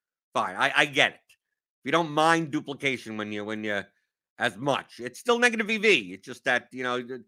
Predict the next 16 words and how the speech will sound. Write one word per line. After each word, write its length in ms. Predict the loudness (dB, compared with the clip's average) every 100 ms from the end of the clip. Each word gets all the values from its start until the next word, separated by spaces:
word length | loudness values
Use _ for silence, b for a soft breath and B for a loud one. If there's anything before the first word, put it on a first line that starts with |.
| _ -4
if, 200 | -4 -4
if 100 | -12
you 100 | -2
get 200 | 0 4
lucky, 320 | 4 4 0
you're 240 | -4 -4
not 220 | -4 -4 -4
gonna 100 | -6
give 180 | -6
it 120 | -6 -6
back. 240 | -6 -8 -14
Only 220 | -12 -12
fifteen 400 | -12 -12 -12 -12
dollars 420 | -10 -10 -14 -18 _ _ _ _
per 140 | -10 -8
lineup. 340 | -6 -8 -12